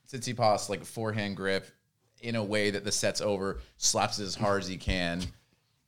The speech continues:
Alcaraz moves out of the way, and as soon as Tsitsipas hits it, he's trying to peg him. Tsitsipas just goes to his towel, doesn't look that way, and Alcaraz is just, like, staring at him.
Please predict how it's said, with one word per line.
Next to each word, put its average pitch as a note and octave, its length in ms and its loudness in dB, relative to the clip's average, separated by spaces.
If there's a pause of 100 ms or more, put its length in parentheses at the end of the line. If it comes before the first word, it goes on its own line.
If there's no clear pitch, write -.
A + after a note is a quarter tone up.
(120)
Alcaraz A2 360 2
moves A2+ 200 4
out G2+ 120 6
of G2 60 2
the F#2+ 80 2
way, F#2 480 6 (380)
and A2 120 2
as F2+ 120 2
soon D3 260 6
as B2+ 160 0
Tsitsipas A2 380 2
hits G#2+ 180 0
it, F#2+ 140 -2
he's F#2+ 80 -12
trying G2 160 0
to F#2+ 80 0
peg F#2 180 2
him. F2 180 -2
Tsitsipas F2+ 500 -2
just F2 100 -8
goes F2 180 -4
to F#2 60 -8
his E2 100 -8
towel, D#2+ 260 0
doesn't E2+ 280 -6
look E2 140 -4
that E2+ 160 -4
way, E2 120 -2
and D#2+ 80 -4
Alcaraz D#2+ 480 -2
is D#2+ 60 -10
just, E2+ 200 -2
like, D2 140 -4
staring E2+ 400 -2
at F#2+ 140 2
him. A#2+ 180 0